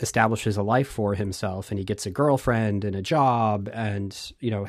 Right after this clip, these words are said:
there's a whole cast of characters in Vegas at the casino he works for. Um, and it was really intriguing. And then what had ha-, what he was doing was taking sleeping pills. So then Banner would sleep through the day, and he'd be the Hulk at night.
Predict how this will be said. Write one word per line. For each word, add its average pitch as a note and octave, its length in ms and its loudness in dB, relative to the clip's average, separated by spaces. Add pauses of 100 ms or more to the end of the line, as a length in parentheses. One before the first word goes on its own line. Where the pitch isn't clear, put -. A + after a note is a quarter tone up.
there's A2 320 -4
a G#2+ 60 -2
whole A2 160 -2
cast A2 340 0
of A2 120 -8
characters G#2+ 480 0
in G2+ 120 -2
Vegas G#2+ 400 0
at G#2 60 -6
the G2+ 80 -6
casino A#2 400 0
he A2+ 140 2
works G#2+ 260 2
for. G2+ 400 0 (400)
Um, G2+ 420 2 (640)
and A#2+ 100 6
it A#2+ 40 4
was A#2 140 2
really D3 220 6
intriguing. A#2 560 4
And A2+ 120 2
then A#2 140 2
what A2+ 140 0
had B2 220 0
ha-, - 220 -12
what A#2+ 120 2
he A#2 60 4
was A2 120 0
doing C3 360 6
was A2 220 2
taking A2+ 300 -2
sleeping C3 400 0
pills. F#2 460 -6 (580)
So - 200 -2
then G#2 480 0
Banner A#2 360 4
would G#2 140 0
sleep A2+ 300 -2
through G#2 160 -2
the G2+ 100 -4
day, G2+ 420 0
and G2+ 100 -4
he'd G#2 160 -4
be G#2 120 -6
the G2 100 -6
Hulk G#2+ 280 -6
at F#2+ 100 -12
night. A2+ 340 -2